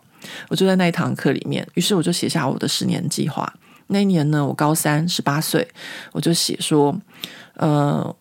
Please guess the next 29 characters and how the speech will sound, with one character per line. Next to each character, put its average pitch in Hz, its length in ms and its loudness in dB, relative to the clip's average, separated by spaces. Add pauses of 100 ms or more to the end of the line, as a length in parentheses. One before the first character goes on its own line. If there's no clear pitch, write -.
我 156 240 -2
高 202 160 4
中 233 180 2
毕 233 140 2
业 214 100 4
之 - 160 -2
后 190 280 2
呢， 151 420 4 (380)
呃， 147 200 2
我 139 120 4
要 147 40 4
在 170 140 2
台 170 160 -2
湾 151 140 4
念 170 200 2
大 156 220 2
学， - 420 -4 (380)
然 180 160 2
后 202 320 4
在 196 140 2
台 190 100 0
湾 175 140 4
念 190 100 4
完 156 100 4
大 175 160 4
学 147 140 2
之 160 160 0
后 175 240 4
呢， 147 340 4